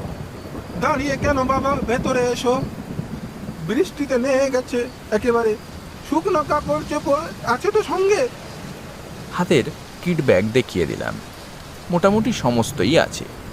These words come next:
Speaker 2: বুড়ো বললেন,
Speaker 1: "বৌমা, বসবার একটা কিছু পেতে দাও খাটের ওপর,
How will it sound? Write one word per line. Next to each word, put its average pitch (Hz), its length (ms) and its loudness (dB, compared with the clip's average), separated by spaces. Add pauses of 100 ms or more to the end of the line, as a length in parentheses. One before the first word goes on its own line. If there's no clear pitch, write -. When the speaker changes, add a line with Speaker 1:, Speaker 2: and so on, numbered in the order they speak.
(440)
Speaker 2:
বুড়ো 87 160 4
বললেন, 127 340 4 (840)
Speaker 1:
"বৌমা, 294 440 2 (680)
বসবার 277 460 2
একটা 277 340 0
কিছু 277 340 0
পেতে 262 240 2
দাও 247 240 2 (280)
খাটের 240 300 2
ওপর, 233 300 2